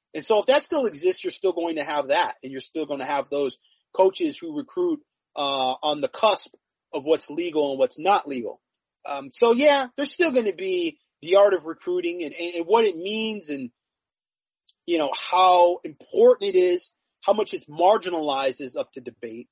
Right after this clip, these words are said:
But I think you're still going to have those instances where perhaps you have two schools that are basically bidding the same amount of money for a particular player, and they have the same amount of money on the table. And again, I have to be clear, it's not the schools that necessarily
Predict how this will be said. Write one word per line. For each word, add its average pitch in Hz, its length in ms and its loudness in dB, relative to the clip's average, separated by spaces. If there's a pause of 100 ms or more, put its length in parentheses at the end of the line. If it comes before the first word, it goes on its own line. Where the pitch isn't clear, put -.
(340)
But 160 160 2
I 165 80 2
think 196 320 -8
you're 156 80 -8
still 175 340 -2
going 151 360 -6
to 147 120 -16
have 139 440 -6
those 135 360 -6 (360)
instances 190 640 -4
where 147 260 2
perhaps 147 480 -6
you 180 120 -8
have 143 160 -6
two 185 180 -16
schools 147 440 -8
that 139 120 -2
are 135 160 -4 (300)
basically 214 560 0
bidding 180 340 2
the 151 240 -2
same 180 300 -2
amount 160 260 0
of 151 80 -6
money 147 400 -6 (380)
for 156 60 -6
a 127 40 -8
particular 180 420 -4
player, 135 360 0
and 156 100 -6
they 151 60 -2
have 160 160 -2
the 156 40 -10
same 175 220 -2
amount 156 260 -2
of 147 80 -6
money 151 380 -6 (340)
on 160 140 -2
the 170 80 -4
table. 151 340 -2
And 165 100 -4
again, 165 260 0
I 160 220 0
have 180 120 -6
to 160 80 -12
be 156 80 -12
clear, 165 300 2
it's - 160 -4
not 175 200 -2
the 147 80 -8
schools 202 600 2
that 143 120 -4
necessarily 143 800 -4